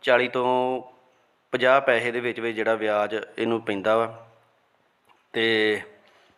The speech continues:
ਪਹਿਲੇ ਛੇ ਮਹੀਨੇ ਆਪਾਂ ਕੋਈ ਕਿਸ਼ਤ ਨਹੀਂ ਦੇਣੀ, ਸਿਰਫ ਡਾਊਨ ਪੇਮੈਂਟ ਦੇਣੀ ਆ। ਤੇ ਇਹਦੇ ਵਿੱਚ ਆਪਾਂ ਨੂੰ ਜਿਹੜੀ ਆ ਕੋਈ ਵੀ ਚੀਜ਼ ਜਿਹੜੀ ਆ ਆਪਾਂ ਨੂੰ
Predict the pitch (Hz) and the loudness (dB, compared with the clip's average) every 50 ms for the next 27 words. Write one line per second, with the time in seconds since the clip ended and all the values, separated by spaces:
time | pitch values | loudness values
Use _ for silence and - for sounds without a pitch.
0 | _ _ _ _ - 131 143 151 156 147 139 143 135 135 139 143 135 127 127 101 | _ _ _ _ 0 2 4 4 4 4 4 4 4 4 4 2 2 2 2 4
1 | 113 117 - 123 117 120 117 117 110 117 123 127 135 135 123 - - 131 131 127 | 4 2 4 4 2 2 2 -2 -2 -4 -4 -2 -2 -4 -4 -4 -4 -2 0 0
2 | 127 120 120 120 120 120 - - - 131 120 123 131 113 117 110 110 110 101 113 | 0 0 0 -4 -6 -10 -16 -6 -4 -4 -4 -4 -4 0 0 2 2 0 0 -2
3 | 113 120 120 123 113 113 104 107 113 117 117 117 117 - _ - - _ - - | -2 0 -2 -2 -2 -4 -4 -2 -2 -4 -4 -6 -8 -16 _ -20 -20 _ -20 -20
4 | - - - - _ _ _ _ _ _ _ 117 113 113 113 113 110 110 110 107 | -20 -20 -20 -20 _ _ _ _ _ _ _ 0 2 2 2 2 2 0 0 -4
5 | - - - _ _ _ _ _ _ _ _ _ _ _ _ _ _ _ _ _ | -8 -16 -20 _ _ _ _ _ _ _ _ _ _ _ _ _ _ _ _ _
6 | _ _ _ _ _ _ - _ 117 123 135 139 139 135 - 127 120 - 123 123 | _ _ _ _ _ _ -6 _ 0 2 4 4 4 4 4 0 2 2 0 0
7 | 127 127 120 123 123 127 127 123 120 120 - 127 127 131 135 135 135 127 120 117 | 0 0 -2 -2 -2 0 2 0 0 0 -2 -4 -2 -2 -4 -6 -6 -6 -6 -4
8 | 110 113 113 113 117 117 113 117 117 113 113 113 113 113 110 - - | -4 -4 -6 -2 -4 -4 -2 -2 -4 -4 -2 -4 -4 -4 -6 -8 -10